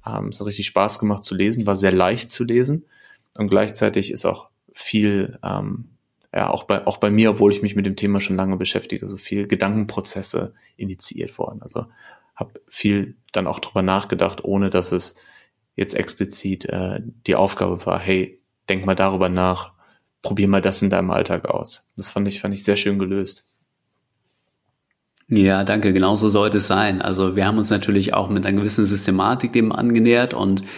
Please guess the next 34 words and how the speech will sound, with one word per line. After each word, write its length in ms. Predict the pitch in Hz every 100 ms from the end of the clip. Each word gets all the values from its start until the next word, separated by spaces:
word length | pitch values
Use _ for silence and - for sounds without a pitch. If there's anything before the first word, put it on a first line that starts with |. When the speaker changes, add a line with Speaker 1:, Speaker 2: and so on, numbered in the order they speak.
| - - -
Speaker 2:
rein 240 | 87 98
theoretisch 500 | 101 104 110 117 107
könnte 220 | - 110 104
man 160 | 98
auf 220 | 85 98
jeder 240 | 101 104 98
Seite 380 | 98 98 110 107
zwei 340 | - 95 98
Fußnoten 760 | 98 139 151 139 131 131 120 120
machen 320 | 120 123 117
zu 140 | -
einem 160 | 101 98
bestimmten, 840 | 101 - 104 101 98 101 104 110 -
ähm, 480 | 107 98 95 98 104 -
Konzept 640 | 120 120 127 - - - -
aus, 500 | - - - - - -
äh, 180 | 50 50
der 180 | -
achtsamen 420 | - - 107 104 104
Führung 420 | 127 127 117 113
oder 200 | - -
vielleicht 300 | - - -
auch 100 | 101 - -
Speaker 1:
<laughs> 220 | 104 95 101
Speaker 2:
positiver 500 | 117 113 107 110 101
Führung, 560 | - 123 117 120 120 -
ähm, 480 | 113 107 107 131 101 - - 104
und 220 | 101 101 104
haben 120 | 107
letztendlich 600 | 101 - 110 123 113 -
aber 160 | 104 104
tatsächlich 480 | 98 107 107 107 -
dann, 400 | 92 95 98 98
äh, 240 | 90